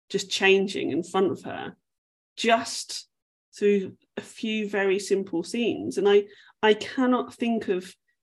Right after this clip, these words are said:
and there probably are, don't at me, other films where I get that so much in so little, at how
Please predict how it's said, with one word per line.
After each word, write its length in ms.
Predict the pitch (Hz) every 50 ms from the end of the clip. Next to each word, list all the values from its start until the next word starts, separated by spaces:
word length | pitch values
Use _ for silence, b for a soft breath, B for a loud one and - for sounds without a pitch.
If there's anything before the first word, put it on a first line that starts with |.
| _
and 100 | 202 202
there 80 | 208 202
probably 340 | 202 247 226 - 190 190 165
are, 300 | 151 160 170 175 175 - _ -
don't 200 | 156 165 - -
at 180 | 185 - -
me, 240 | 160 143 165 170 170 b b b b _ _
other 200 | - 196 180 196
films 680 | 190 - - 202 175 151 135 - - 147 156 196 - - - 185 -
where 500 | 170 180 170 165 160 156 160 170 - - _ _ _ _ _ _ _ _ _ _ _ _ _ _
I 180 | 190 196 190 196
get 380 | 185 190 185 196 190 - - - - -
that 180 | - - - - - _ _ _ _ _ _ _ _ _ -
so 360 | - - - - 185 175 170
much 300 | 180 180 170 170 - - 180
in 120 | 175 175
so 220 | 175 - 165 160
little, 480 | 160 170 170 170 - - 190 226 285 - - _ _ _ _ _ _
at 140 | 185 - -
how 420 | - 196 175 185 180 175 165 -